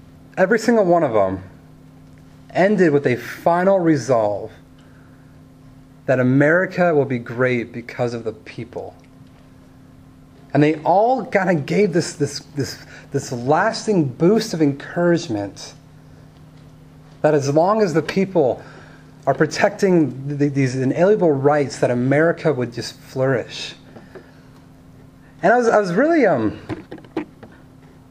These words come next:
taken back by how inspirational a politician can be at times.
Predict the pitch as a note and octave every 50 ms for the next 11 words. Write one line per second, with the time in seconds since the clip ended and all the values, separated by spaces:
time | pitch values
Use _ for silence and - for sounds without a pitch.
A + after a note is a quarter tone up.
0 | - - - - - G3+ G#3 G#3+ F#3+ D3+ B2+ C3 C3 C3+ C3+ B2+ C3 - - A2+
1 | G2 F#2+ F#2+ F#2 F#2+ F#2 - - - - - - - - - - - C3+ C#3 C#3+
2 | C3 C3 C3+ - - - A2+ A2 A2 A#2 A2+ - - G#2+ F#2 F#2 F2+ F2 - -
3 | - - - A#2+ G2+ F2+ - - G#2+ - - F#2 - G#2 F#2+ F2 F#2 F2 F2 F2
4 | - - G#2 G2 F#2 F#2+ F#2 F2+ - -